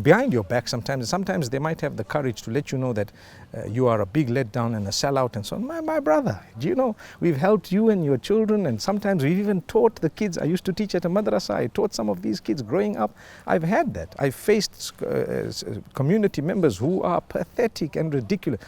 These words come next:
With me, I have something in me known as wafa. If you have done good to me today, I will never forget that good until the day I die. I, I visited India for a day trip,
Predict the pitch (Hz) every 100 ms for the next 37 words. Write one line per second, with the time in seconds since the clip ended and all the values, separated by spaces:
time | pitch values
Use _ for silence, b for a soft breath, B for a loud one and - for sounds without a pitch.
0 | B - 147 147 214 240 - - B B
1 | - 117 127 - 165 165 139 156 147 143
2 | 131 131 110 101 101 - 107 - - b
3 | b b 196 160 - - 135 127 123 104
4 | 135 117 104 120 - 110 117 101 92 110
5 | 113 95 - 117 113 104 98 113 127 147
6 | 135 - 104 123 - 107 98 113 101 -
7 | 104 95 107 101 98 87 98 87 B B
8 | B B 120 101 104 127 117 143 151 127
9 | 110 156 143 120 104 - 131 117 104 95
10 | 143 156 - - 101